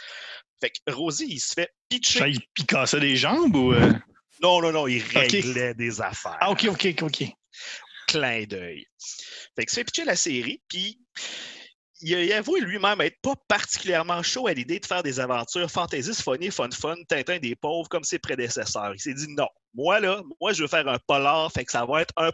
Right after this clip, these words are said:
Speaker 1: polar. Et il a fait un polar. Et il, il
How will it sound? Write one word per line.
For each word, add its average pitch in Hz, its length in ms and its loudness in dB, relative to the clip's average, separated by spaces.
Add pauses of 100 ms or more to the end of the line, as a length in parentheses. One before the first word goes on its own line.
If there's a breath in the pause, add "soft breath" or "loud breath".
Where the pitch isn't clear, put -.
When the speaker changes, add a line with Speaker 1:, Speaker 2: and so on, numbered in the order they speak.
Speaker 1:
polar. 107 480 2
Et 240 120 0
il 262 120 2
a 190 80 0
fait - 220 -2 (180)
un 175 160 2 (120)
polar. 107 480 -2 (680 loud breath)
Et 165 220 0
il, 127 220 -4 (260)
il 156 80 -10